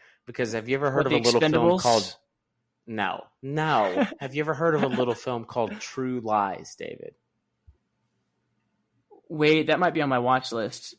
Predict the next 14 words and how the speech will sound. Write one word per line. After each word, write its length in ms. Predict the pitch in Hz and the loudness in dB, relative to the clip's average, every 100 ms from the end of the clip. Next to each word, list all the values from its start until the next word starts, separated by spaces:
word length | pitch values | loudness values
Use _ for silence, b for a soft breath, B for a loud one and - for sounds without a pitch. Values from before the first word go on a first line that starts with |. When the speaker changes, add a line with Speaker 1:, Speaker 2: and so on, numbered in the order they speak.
| - | -8
Speaker 2:
Is 120 | 156 | 0
there, 60 | 185 | 2
like, 100 | 214 | 2
a 80 | |
grenade 320 | 180 139 123 131 | 0 0 0 0
on 80 | |
the 80 | 135 | -2
front 220 | - 135 | -4 -6
cover? 340 | 156 143 147 151 _ _ _ _ _ _ _ _ - | -4 -6 -6 -10 _ _ _ _ _ _ _ _ -14
Speaker 1:
Uh, 500 | 113 120 123 127 123 117 | -6 -2 0 2 0 2
yes. 720 | 120 107 85 - - - - _ _ _ _ _ _ _ _ _ 104 | 2 2 0 -8 -12 -14 -20 _ _ _ _ _ _ _ _ _ -10
James 280 | 123 127 | -2 4
Speaker 2:
Yeah, 160 | 147 | 6
I've, 60 | 139 | 6